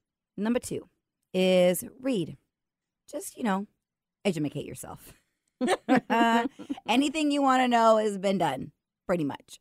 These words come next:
Speaker 1: I mean, honestly, if you have a goal or you wanna create a habit or a lifestyle or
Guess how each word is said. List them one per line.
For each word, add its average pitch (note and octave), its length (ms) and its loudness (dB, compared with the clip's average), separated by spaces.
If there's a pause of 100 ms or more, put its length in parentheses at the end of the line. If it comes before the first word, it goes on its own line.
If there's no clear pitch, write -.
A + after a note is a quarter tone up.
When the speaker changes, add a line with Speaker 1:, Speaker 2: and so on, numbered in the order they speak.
Speaker 1:
I G#3+ 80 2
mean, G#3+ 260 -2 (340)
honestly, E3+ 500 -2 (300)
if - 100 -20
you A3 140 0
have A3+ 140 4
a A#3+ 80 -2
goal F#3+ 480 2 (600)
or E3 300 0 (260)
you G#3 180 0
wanna A3+ 200 -2
create G#3 260 -2
a G3 60 0
habit F#3 440 2
or E3 80 2
a E3 80 0
lifestyle F3 840 0
or C3 160 -8